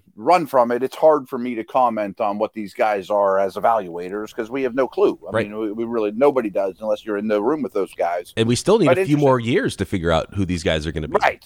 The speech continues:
Speaker 2: Yeah.
Speaker 1: Right. I mean, you really analyze them in three years or so, but sure seems like a smart dude that has a really cool and impressive path to getting to this position.
Speaker 2: How about Sean Payton? What is going on in
Speaker 1: Yeah,
Speaker 2: the
Speaker 1: let's do
Speaker 2: N F C?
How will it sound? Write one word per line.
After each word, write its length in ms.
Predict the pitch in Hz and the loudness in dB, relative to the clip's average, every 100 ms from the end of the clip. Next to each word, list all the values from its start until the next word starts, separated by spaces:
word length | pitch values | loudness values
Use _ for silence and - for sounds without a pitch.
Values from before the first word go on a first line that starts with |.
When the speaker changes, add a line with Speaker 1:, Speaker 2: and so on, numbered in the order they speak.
| - _ - | -20 _ -16
Speaker 2:
Yeah. 140 | 101 | -8
Speaker 1:
Right. 200 | 117 85 - _ _ _ | -6 -6 -10 _ _ _
I 100 | - | -12
mean, 140 | 107 110 | -8 -6
you 200 | 110 113 | -4 0
really 360 | 143 143 131 | 2 4 2
analyze 420 | 131 123 117 117 110 | 2 2 4 2 0
them 120 | 110 | -6
in 80 | 107 | -8
three 200 | 120 117 | -8 -4
years 260 | 120 107 | -4 -4
or 40 | 95 | -8
so, 280 | 95 82 | -6 -6
but 240 | 80 101 - _ _ _ | -2 -2 -4 _ _ _
sure 220 | - 156 | 0 2
seems 240 | 160 208 185 | 2 0 2
like 160 | 196 | 2
a 40 | 180 | 0
smart 360 | 175 196 185 | 2 2 2
dude 300 | 208 208 175 | -2 -2 0
that 100 | 156 | 2
has 260 | 160 156 147 | 2 2 0
a 300 | 156 147 123 _ _ _ _ - | 0 -2 -4 _ _ _ _ -16
really 460 | 127 165 226 202 165 | -6 2 4 4 2
cool 580 | - 208 196 185 160 139 | 0 4 4 4 2 0
and 300 | 147 151 143 | 0 0 0
impressive 840 | - 143 - 180 196 131 120 98 | 0 0 2 0 0 -4 -6 -8
path 400 | - 139 147 113 - | 0 2 2 0 -6
to 100 | 110 | -8
getting 340 | 95 120 117 110 | -4 -4 -6 -4
to 120 | 110 | -4
this 160 | 104 | -4
position. 460 | - 104 143 - - _ _ _ _ _ _ _ _ _ _ _ _ _ _ | -8 -10 -8 -10 -16 _ _ _ _ _ _ _ _ _ _ _ _ _ _
Speaker 2:
How 80 | - | -6
about 160 | - - | -2 0
Sean 180 | 220 202 | 0 2
Payton? 400 | 151 180 110 - _ _ _ _ _ _ _ - | 2 0 -6 -14 _ _ _ _ _ _ _ -10
What 180 | 110 233 | -6 -6
is 80 | - | -2
going 180 | 214 | 0
on 140 | 190 214 | 2 4
in 80 | 180 | 4
Speaker 1:
Yeah, 160 | 123 | 4
Speaker 2:
the 80 | 170 | 4
Speaker 1:
let's 0 | |
do 60 | 151 | 0
Speaker 2:
N 20 | |
F 80 | 113 | -2
C? 180 | 82 | 0